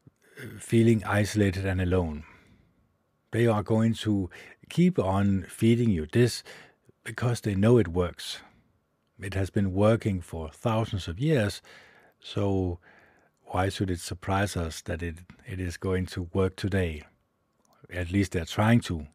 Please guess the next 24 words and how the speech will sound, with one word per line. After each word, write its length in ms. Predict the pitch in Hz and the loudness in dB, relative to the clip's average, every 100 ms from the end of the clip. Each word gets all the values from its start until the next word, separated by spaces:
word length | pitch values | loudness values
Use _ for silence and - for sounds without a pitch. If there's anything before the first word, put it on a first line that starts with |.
| - | -8
make 160 | 90 | -6
it 140 | 85 82 | -6 -4
work 180 | 87 - | -6 -4
today. 360 | 92 90 76 - - - - - - _ _ _ _ _ | -6 -6 -6 -14 -20 -20 -20 -20 -20 _ _ _ _ _
Of 120 | 101 | -2
course, 260 | 90 156 156 | 6 6 6
there's 220 | 139 113 | 2 2
a 60 | 104 | 0
lot 280 | 90 92 117 | 0 0 0
of 100 | - | 0
people 300 | 104 98 98 | 0 2 0
who 180 | 82 | -2
also 500 | 87 92 92 104 98 | -2 -4 -4 -2 -2
know 380 | 87 90 113 107 | 0 2 4 2
the 120 | 92 | 0
scam 520 | 90 - 104 101 95 85 | -4 -2 0 0 0 -4
that 140 | 80 | -6
has 180 | 82 82 | -8 -8
been 240 | 87 82 | -8 -8
orchestrated 720 | 82 92 107 113 101 92 87 - | -6 -4 -4 -2 -2 -2 -4 -6
on 240 | 87 90 | -6 -4
them 280 | 98 92 95 - - - - - - _ _ - | -2 -4 -4 -10 -20 -20 -20 -20 -20 _ _ 0
and 480 | 110 110 110 104 - | 2 6 4 2 -4
are 480 | 104 101 101 98 | -4 -2 0 -2